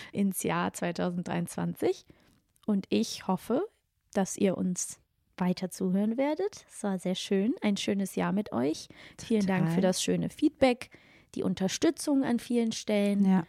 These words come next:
Speaker 2: wirklich. Vielen Dank. Ich kann's immer wieder sagen, wir haben wirklich immer nette Nachrichten bekommen zu jeder Folge. Ähm, vielen, vielen Dank für euer Interesse.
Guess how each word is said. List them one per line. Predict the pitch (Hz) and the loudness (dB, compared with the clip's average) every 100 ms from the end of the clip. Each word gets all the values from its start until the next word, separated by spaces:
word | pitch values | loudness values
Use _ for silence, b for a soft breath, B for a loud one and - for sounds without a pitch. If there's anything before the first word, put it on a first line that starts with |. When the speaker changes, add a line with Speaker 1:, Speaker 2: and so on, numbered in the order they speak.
| - | -4
Speaker 2:
wirklich. | 175 160 165 - | -4 -4 -6 2
Vielen | 233 214 208 | 6 6 6
Dank. | 170 165 185 | 2 0 -6
Ich | - | -2
kann's | 202 190 | 0 2
immer | - 190 190 | 0 2 2
wieder | 180 180 | 2 0
sagen, | 175 170 170 170 165 - | 0 0 0 -2 -6 0
wir | 175 | 2
haben | 180 175 - _ _ - _ _ - - | 2 0 -6 _ _ -20 _ _ -20 0
wirklich | 196 196 - 180 - b b b b b - | 4 4 2 -2 -4 b b b b b 4
immer | 208 208 202 196 | 8 10 10 8
nette | 190 190 190 190 | 6 4 4 4
Nachrichten | 180 175 175 170 - 170 | 4 2 0 -6 -6 -6
bekommen | 170 - 170 165 170 | -8 -2 0 0 -2
zu | - 196 185 185 180 - | 0 4 6 6 4 0
jeder | 180 190 185 | 2 6 6
Folge. | 180 - 175 175 170 175 175 170 b b b b b _ | 4 0 2 2 0 0 0 -4 b b b b b _
Ähm, | 185 185 185 185 180 | -4 -2 0 -2 -4
vielen, | - 214 202 190 | 0 2 2 2
vielen | - 185 180 | 0 2 4
Dank | 170 170 170 | 6 4 2
für | - | 2
euer | 160 165 | 4 4
Interesse. | - 170 - - 160 - 170 | 2 -2 -2 -4 -2 -2 -2